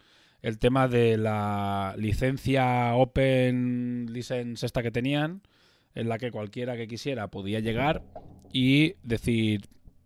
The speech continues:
"Cojo quinta edición, eh, las reglas de quinta edición o la, el core de reglas de quinta edición y me invento mi juego". O sea, y le pongo mi, mi universo o saco módulos directamente para quinta edición. O sea,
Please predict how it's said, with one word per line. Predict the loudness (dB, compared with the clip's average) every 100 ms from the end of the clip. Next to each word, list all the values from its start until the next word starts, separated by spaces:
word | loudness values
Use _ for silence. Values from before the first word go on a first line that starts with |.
| _
"Cojo | 6 8 6 -2
quinta | -2 0
edición, | 2 6 6 6 4 -8 _ _ _ _ _
eh, | -4 0 2 2 2 2
las | 0 0
reglas | 2 2
de | 0
quinta | 0 0
edición | 2 2 2
o | 2
la, | -2 -4
el | -8 -10
core | -6 -2 -2
de | -2
reglas | -2 -2 -4
de | -4
quinta | -4 -4
edición | 0 2 2 -4 _
y | -8 -4
me | -4
invento | -2 -4 -4
mi | -8
juego". | -10 -14 -18 _ _
O | -6
sea, | 0
y | 0
le | 0
pongo | -4 -4 -4
mi, | -4 -4 -6 -6 -6
mi | -4
universo | 2 2 2 2 0 0 _ -20 -20 -6
o | -2
saco | 0 2 2
módulos | 2 4 4 4 0
directamente | -2 -4 -6 -8 -8 -8 -8 -10
para | -10 -10 -8 -8 -8
quinta | -10 -6 -4
edición. | -4 -6 -4 -4 -6 -8 -10 -12 _ _ _ _ _ _ _
O |
sea, | 0 0